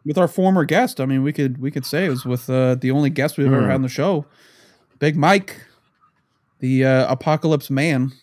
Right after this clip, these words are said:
Speaker 1: He's, he's quite possibly the foremost word on the apocalypse.
Speaker 2: I would have to think so.
Speaker 1: Yeah. Yeah. I mean, he has a Facebook page, a YouTube channel dedicated to it,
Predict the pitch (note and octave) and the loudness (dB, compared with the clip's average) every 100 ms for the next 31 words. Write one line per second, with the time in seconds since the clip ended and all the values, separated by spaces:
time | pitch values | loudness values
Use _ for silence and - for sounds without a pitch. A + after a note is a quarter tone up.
0 | - F3 G3+ - F#3 D4+ - D4 C#4 - | -10 -6 -6 -4 0 -2 -2 -2 -2 -2
1 | F#3 G3 G3 D3 B2+ B2 B2 B2 _ _ | -2 0 -2 -2 0 -2 -4 -8 _ _
2 | _ _ _ - C#3 - - F3+ F3 E3+ | _ _ _ -4 -4 -4 -2 0 2 0
3 | E3 C#3+ C#3+ C#3 C3 A#2+ A#2+ _ _ _ | 0 -2 0 2 2 0 -4 _ _ _
4 | - B2+ B2+ B2 A#2+ A2 A2+ - A#2 - | -2 0 2 0 -2 -4 -10 -12 -14 -16
5 | - _ _ _ _ _ _ _ _ _ | -20 _ _ _ _ _ _ _ _ _
6 | _ _ _ _ - C#3 C3+ D3 C#3 G#2+ | _ _ _ _ 0 2 2 0 -2 -4
7 | A2+ - D2+ - B2+ - _ _ _ B2+ | -4 -4 -4 -4 -6 -8 _ _ _ -10
8 | A2+ - B2+ B2 B2+ C3 C3 B2+ - C3 | -10 -6 -4 -2 0 0 0 -2 -2 -2
9 | - B2+ C3 A#2+ A#2+ - - A#2 C3 C3 | -2 -4 -2 -2 -4 -8 -8 -2 -2 0
10 | B2 A#2+ A#2 _ - - C3 A#2 A2+ A#2+ | -2 -2 -4 _ -16 -6 -4 -2 -4 -8
11 | _ _ _ _ _ _ B2+ B2+ B2 A#2 | _ _ _ _ _ _ -2 -2 -2 -6
12 | A2 - A2 A2+ | -6 -8 -6 -6